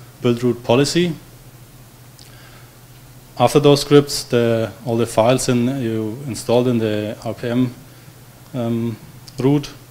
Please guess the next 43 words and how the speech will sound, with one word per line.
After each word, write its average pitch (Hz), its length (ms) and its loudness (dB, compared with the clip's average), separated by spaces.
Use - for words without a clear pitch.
um, 120 440 -4
get 110 140 -6
packed 123 200 -2
up 117 140 -2
as 117 140 -2
ar-, 113 200 -6
actual 123 260 -6
R 110 100 -2
P 131 100 -6
Ms 123 220 -4
and 113 100 -2
written 117 220 -4
by 110 120 -2
R 107 140 -4
P - 100 -10
M 113 140 -6
build 113 260 -6
in 110 140 -4
the 107 440 -2
output 110 280 -6
directory. 98 440 -8
When 113 120 -6
R 117 120 -4
P 117 100 -4
M 131 140 2
build 135 180 2
is 113 100 -2
finished, 170 460 0
the 117 120 0
build 139 200 4
script - 260 0
calls 123 380 0
the 123 120 0
post 123 360 -2
build 131 160 2
checks. - 440 -8
Those 117 220 2
run 120 160 2
as 117 180 -4
root, 160 240 0
and 113 200 -4
they 117 200 0
are, 113 300 2